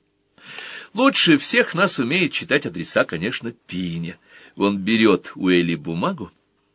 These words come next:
подносит её к кончику носа и читает нараспев, как читают Ноем на помолвке.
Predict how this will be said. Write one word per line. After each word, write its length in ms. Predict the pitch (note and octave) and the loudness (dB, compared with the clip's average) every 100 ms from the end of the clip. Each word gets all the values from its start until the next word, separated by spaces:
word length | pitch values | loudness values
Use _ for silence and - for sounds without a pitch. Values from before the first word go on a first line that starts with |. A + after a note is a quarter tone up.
| _ _ _ | _ _ _
подносит 480 | F#2 F2 G2+ G2 - | -6 -2 -2 -2 -2
её 100 | F#2 | -2
к 60 | - | -2
кончику 500 | G2 F2+ - - C#3 | -4 -2 -6 -4 -4
носа 320 | B3 D4 - | -2 -4 -6
и 240 | - G#3 | -8 -6
читает 800 | - - C#3+ - G#2+ F#2 E2+ D#2 - - | -4 -4 -4 -2 0 2 -2 -6 -12 -14
нараспев, 760 | D#2 D2+ - - - F#3 F3 | -10 -10 -10 -8 -2 -2 -2
как 160 | - - | -10 -14
читают 360 | - F#2+ F#2 - - | -4 -2 -2 -4 -4
Ноем 840 | A#2+ A#2+ A2 G2+ G2 F#2+ F#2+ F2+ _ | 2 4 6 6 4 0 -4 -8 _
на 200 | G2 G2 | -6 -6
помолвке. 520 | G#2 A#2 A#2 - | -4 -6 -8 -10